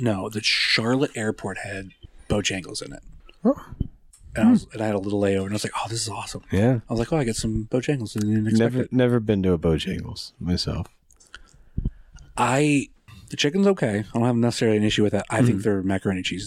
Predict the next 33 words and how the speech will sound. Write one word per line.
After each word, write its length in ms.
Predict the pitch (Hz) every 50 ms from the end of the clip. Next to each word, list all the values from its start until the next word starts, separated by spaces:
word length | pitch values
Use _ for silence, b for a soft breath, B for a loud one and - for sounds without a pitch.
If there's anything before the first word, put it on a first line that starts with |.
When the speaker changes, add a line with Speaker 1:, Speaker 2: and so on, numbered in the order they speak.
| 107 104
Speaker 1:
is 80 | 95
amazing. 520 | 92 90 92 92 - - - - - - - - - - _ _ - _ _ -
One 120 | 120 104
of 40 | 95
my 40 | -
Speaker 2:
Mm. 40 | 151
Speaker 1:
favorites. 380 | 165 180 - - - - - - - - - - _ _ _ _ - -
Speaker 2:
Yeah. 160 | 95 107 151 151 _ _ _ - - - _ B B B B B B B B B B B - - -
Yeah. 180 | 104 113 113 95 - _ _ - - -
I 320 | 95 98 101 101 90 - _ _ _ _ _ -
just 140 | - - -
never, 340 | 98 95 90 90 92 92 85
never 320 | - 101 101 98 98 98
really 240 | 98 101 101 98 95
went. 280 | 95 95 107 123 123 _ _ _ _ _ _ _ _ - - - _ _ - -
There's 220 | - 156 190 208
a 60 | 208 190
lot 200 | 165 139 127 120
of 80 | -
places 400 | - 98 85 78 - 85 76 87
I 80 | 90 87
didn't 220 | 85 87 85 80
go, 160 | 82 82 76
like, 260 | 73 73 76 - - - -
tr-, 220 | - - - 117
like, 240 | - 90 82 76 -
food 420 | - - - 101 98 90 85 78 76 - - -
stop 320 | - - - 87 80 - - -
wise 340 | 80 73 76 73 - - -
when 100 | 87 80
traveling. 440 | - - - 71 76 - - 69 71
Like 220 | 78 - - -
Zaxby's, 580 | - - - 98 110 - - 127 139 147 -